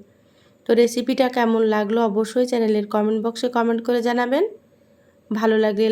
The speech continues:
লাইক দিয়ে ভিডিওটা আপনারা শেয়ার করে দিবেন। সবাই ভালো থাকবেন, সুস্থ থাকবেন। ফিরে আসবো আবারও কোনো নতুন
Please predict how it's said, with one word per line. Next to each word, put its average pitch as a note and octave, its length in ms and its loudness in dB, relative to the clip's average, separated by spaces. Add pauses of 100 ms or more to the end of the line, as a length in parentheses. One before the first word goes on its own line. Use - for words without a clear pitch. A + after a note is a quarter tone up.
লাইক G#3 280 2
দিয়ে D4+ 180 0
ভিডিওটা G#3+ 320 2
আপনারা G#3+ 280 -4 (120)
শেয়ার G#3+ 300 2
করে G#3 160 2
দিবেন। G3 280 -2 (580)
সবাই G#3+ 360 2
ভালো G#3+ 240 0 (100)
থাকবেন, A#3+ 300 -2 (100)
সুস্থ A#3 200 -2 (160)
থাকবেন। A#3+ 320 0 (580)
ফিরে C#4+ 220 4
আসবো C#4 280 2 (180)
আবারও A3+ 320 2
কোনো C4 140 2 (120)
নতুন G#3 240 0